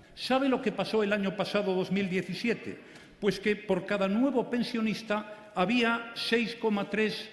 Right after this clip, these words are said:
cotizantes a la Seguridad Social más, noventa y seis mil pensionistas más en dos mil diecisiete y seiscientos once mil afiliados más a la Seguridad Social. Eso es lo que pasó.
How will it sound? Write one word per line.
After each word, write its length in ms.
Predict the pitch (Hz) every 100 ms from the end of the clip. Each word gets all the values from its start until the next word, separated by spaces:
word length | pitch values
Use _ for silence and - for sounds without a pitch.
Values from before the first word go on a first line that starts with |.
| -
cotizantes 640 | 180 180 180 208 196 196 -
a 20 |
la 100 | 175
Seguridad 460 | 147 147 143 147 156
Social 480 | 156 156 165 160 147
más, 220 | 208 - - - - - -
noventa 460 | 160 170 165 160 165
y 80 |
seis 380 | 151 - 175 143
mil 240 | 208 233 -
pensionistas 760 | 185 - 170 208 - 180 147
más 240 | 214 196
en 100 | 160
dos 200 | 139 147
mil 120 | 185 214
diecisiete 920 | 214 208 185 220 202 196 196 - - -
y 160 | 262
seiscientos 840 | - 233 185 - 202 180 196 175
once 260 | 185 180 190
mil 300 | 202 214 208
afiliados 600 | 185 - 156 196 185 175
más 260 | 175 180 - - -
a 60 | -
la 100 | 151
Seguridad 440 | 156 139 143 147
Social. 340 | - 127 120 110 - - - -
Eso 340 | 277 - 254
es 100 | 247
lo 140 | 233 214
que 100 | 208
pasó. 280 | 202 -